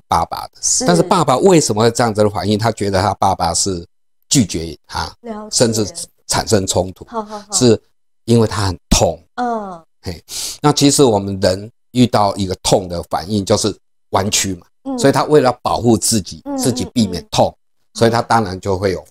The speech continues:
Speaker 1: 反抗。
Speaker 2: OK。
Speaker 1: 嘿，
Speaker 2: 嗯。
Speaker 1: 那所以在过程中，我就教他孩子如何先放松他的肌肉。
Speaker 2: 嗯。
Speaker 1: 我们在拉的时候，不是把他拉到痛，因为痛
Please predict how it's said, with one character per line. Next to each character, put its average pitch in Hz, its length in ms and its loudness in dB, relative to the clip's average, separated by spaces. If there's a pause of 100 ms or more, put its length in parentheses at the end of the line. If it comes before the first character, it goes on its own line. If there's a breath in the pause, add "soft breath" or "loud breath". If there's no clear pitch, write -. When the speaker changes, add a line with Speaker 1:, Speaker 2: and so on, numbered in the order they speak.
Speaker 1:
反 - 200 -6
抗。 - 240 -2 (100)
Speaker 2:
OK。 214 600 -2 (140)
Speaker 1:
嘿， - 220 -4 (240 loud breath)
Speaker 2:
嗯。 220 80 -10
Speaker 1:
那 151 60 0
所 170 140 6
以 113 420 4
在 143 200 0
过 147 200 2
程 110 220 2
中， 113 220 4
我 98 120 2
就 104 260 4
教 104 260 0
他 101 280 -4
孩 87 360 -4
子 82 400 -6 (380)
如 131 240 6
何 95 380 2 (220)
先 113 320 0
放 110 240 0
松 98 220 -2
他 95 140 -2
的 92 120 -2
肌 90 280 -4
肉。 90 260 -6 (160)
Speaker 2:
嗯。 240 260 -8
Speaker 1:
我 90 80 -4
们 92 100 -6
在 110 200 2
拉 117 360 2
的 110 140 0
时 90 260 0
候， 92 440 0
不 104 120 -2
是 107 380 2 (360)
把 85 200 0
他 107 380 -2
拉 107 220 0
到 98 200 -2 (120)
痛， 95 220 -2 (200)
因 123 180 4
为 131 140 6
痛 127 360 0